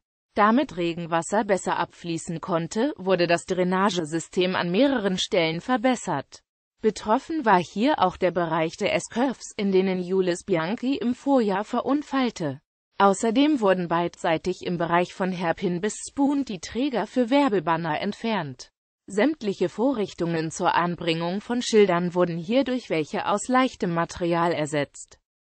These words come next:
Pastor Maldonado, Max Verstappen, Marcus Ericsson, Romain Grosjean,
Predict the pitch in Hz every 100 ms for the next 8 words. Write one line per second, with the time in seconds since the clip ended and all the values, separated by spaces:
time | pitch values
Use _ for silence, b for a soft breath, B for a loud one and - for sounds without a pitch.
0 | _ 233 202 - - 180 180 175 185 175
1 | 165 170 175 196 277 226 185 294 - -
2 | 180 160 - 202 170 185 247 185 185 254
3 | - 311 - 214 170 208 - - 180 294
4 | - 175 180 175 170 170 175 170 - 180
5 | 208